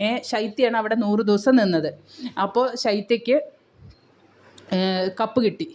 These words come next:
അപ്പോൾ അനുമോളുടെ പ്രതികരണം എന്തായിരിക്കും? അനുമോൾ, അല്ല, അവൾ പിന്നെ കുറച്ച് ഡ്രാമ ക്യൂൻ ആയതുകൊണ്ട് ചിലപ്പോൾ ഉള്ളിൽ വെച്ച്,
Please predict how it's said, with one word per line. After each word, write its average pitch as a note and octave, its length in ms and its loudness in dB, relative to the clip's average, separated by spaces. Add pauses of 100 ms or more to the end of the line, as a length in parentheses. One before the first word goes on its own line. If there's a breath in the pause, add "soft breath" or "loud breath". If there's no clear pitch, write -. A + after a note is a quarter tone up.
(140)
അപ്പോൾ A3 160 -2
അനുമോളുടെ A#3+ 460 0
പ്രതികരണം A3+ 680 0
എന്തായിരിക്കും? F#3 460 -2 (160)
അനുമോൾ, G3+ 400 2 (420 loud breath)
അല്ല, G3 140 -2
അവൾ F3 240 -4
പിന്നെ A#3+ 240 -2
കുറച്ച് A#3+ 320 0
ഡ്രാമ A3+ 600 2
ക്യൂൻ C4 300 0
ആയതുകൊണ്ട് B3 360 0
ചിലപ്പോൾ B3 280 0
ഉള്ളിൽ B3 300 2
വെച്ച്, B3 260 2